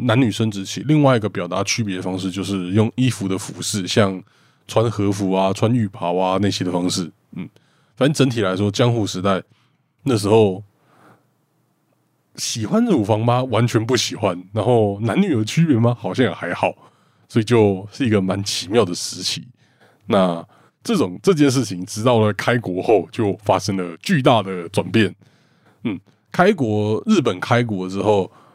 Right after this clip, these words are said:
西洋的那种各种文化大量的涌入了日本。那裸体这件事情，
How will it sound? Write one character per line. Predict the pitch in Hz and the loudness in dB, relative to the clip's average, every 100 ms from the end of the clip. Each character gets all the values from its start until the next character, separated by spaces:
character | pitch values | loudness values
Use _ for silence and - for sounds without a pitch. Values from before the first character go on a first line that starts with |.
| _ | _
西 | - - 143 | -8 -4 0
洋 | 117 104 | 0 2
的 | 107 | 2
那 | |
种 | 117 90 | 2 2
各 | - 123 | 2 2
种 | 98 90 | 2 -4
文 | 85 | -6
化 | 95 110 95 | 0 0 2
大 | - 113 | 2 2
量 | 107 104 | 2 0
的 | 92 90 82 82 | -2 -4 -6 -2
涌 | 104 101 | -2 2
入 | 117 110 | 2 2
了 | 92 87 | 0 -2
日 | 110 101 | 0 0
本。 | - - _ _ _ _ _ _ _ | -2 -10 _ _ _ _ _ _ _
那 | 127 107 92 85 - _ _ _ _ _ _ _ _ _ _ _ - | 2 2 2 -2 -8 _ _ _ _ _ _ _ _ _ _ _ -10
裸 | 127 156 | 2 4
体 | 185 127 | 4 0
这 | 110 | -2
件 | 127 127 | -2 0
事 | - 113 | 0 -4
情， | 98 65 | -6 -10